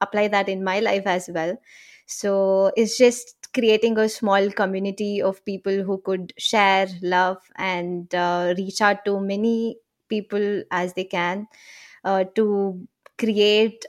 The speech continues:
a safe environment, uh, to, to be vulnerable.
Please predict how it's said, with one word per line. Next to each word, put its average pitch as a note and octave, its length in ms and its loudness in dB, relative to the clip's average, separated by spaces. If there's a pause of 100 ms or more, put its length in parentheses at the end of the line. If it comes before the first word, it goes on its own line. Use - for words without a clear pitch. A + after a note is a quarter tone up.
a G3+ 500 4 (260)
safe G#3 520 0
environment, G3 880 -2 (140)
uh, F3+ 400 -2 (260)
to, A3+ 120 2 (500)
to G#3 420 2
be G#3+ 560 0
vulnerable. G3 680 2